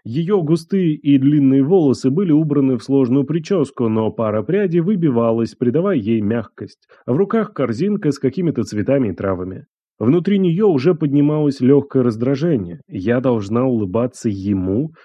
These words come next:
этому человеку, которого пару лет назад мы едва удостоили бы взгляда». Но внешне идеально отточенная вежливость.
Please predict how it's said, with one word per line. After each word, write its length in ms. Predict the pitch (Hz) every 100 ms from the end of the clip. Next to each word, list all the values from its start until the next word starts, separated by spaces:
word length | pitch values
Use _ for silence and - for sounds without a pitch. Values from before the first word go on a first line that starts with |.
| -
этому 300 | 123 123 123
человеку, 580 | - 139 156 190 - 107
которого 520 | 107 104 104 101 101
пару 320 | - 101 101
лет 200 | 101 101
назад 440 | 107 104 127 175 151
мы 160 | 143
едва 400 | 147 135 113 139
удостоили 680 | - 120 117 107 - 113 107
бы 160 | 101
взгляда». 560 | 98 104 135 113 82 - _ _ _ -
Но 280 | 120 127
внешне 680 | 110 156 214 208 185 180 165
идеально 580 | 143 120 143 180 180 127
отточенная 540 | 98 104 92 104 104
вежливость. 600 | 107 131 101 87 - _